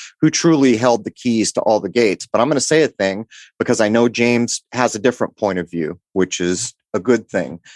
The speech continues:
Um, I've said over and over, James, that when we move to digital currency, we will have agreed that money per se no longer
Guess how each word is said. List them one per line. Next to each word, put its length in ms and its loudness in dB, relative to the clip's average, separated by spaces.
Um, 460 -2
I've 200 0
said 200 2
over 280 2
and 80 2
over, 280 2
James, 680 -6
that 340 2
when 320 0
we 100 2
move 400 2
to 200 -4
digital 380 0
currency, 720 -4
we 200 2
will 220 4
have 180 0
agreed 580 0
that 380 2
money 540 0
per 160 0
se 480 2
no 200 -2
longer 380 0